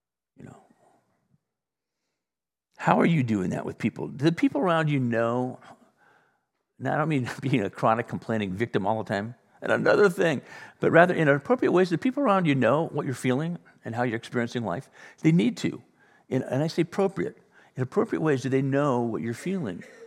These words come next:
what you're experiencing? Not to lay guilt trips on them or to receive guilt trips from them,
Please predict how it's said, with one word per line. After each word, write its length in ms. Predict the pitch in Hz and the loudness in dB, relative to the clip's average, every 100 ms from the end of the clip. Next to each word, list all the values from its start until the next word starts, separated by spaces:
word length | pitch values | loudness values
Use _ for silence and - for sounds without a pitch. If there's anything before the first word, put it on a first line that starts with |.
| - - - | -20 -20 -8
what 160 | 131 | -2
you're 100 | 123 | 0
experiencing? 680 | 123 - 160 165 170 - - _ _ _ _ - - | 0 -2 -4 -2 -4 -10 -12 _ _ _ _ -14 -2
Not 180 | 160 175 | 0 2
to 60 | |
lay 180 | 151 117 | 4 4
guilt 280 | 113 156 180 | 4 0 2
trips 260 | 190 - | -2 0
on 120 | 156 165 | -2 0
them 140 | 170 | 0
or 60 | 127 | 0
to 80 | |
receive 400 | 113 113 - 143 | -2 -4 -4 -4
guilt 220 | 131 117 - | 0 -2 -2
trips 200 | 131 - | -8 -6
from 180 | 127 | -6
them, 220 | 156 175 | -4 -6